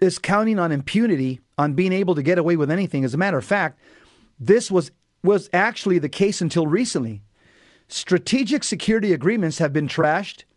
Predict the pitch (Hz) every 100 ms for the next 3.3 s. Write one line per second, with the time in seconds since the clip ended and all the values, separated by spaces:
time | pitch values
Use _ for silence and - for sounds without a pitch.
0 | _ _ _ _ - 147 135 233 233 -
1 | 156 220 220 170 151 160 180 - 156 185
2 | - 151 214 180 151 143 160 - - 143
3 | - 180 160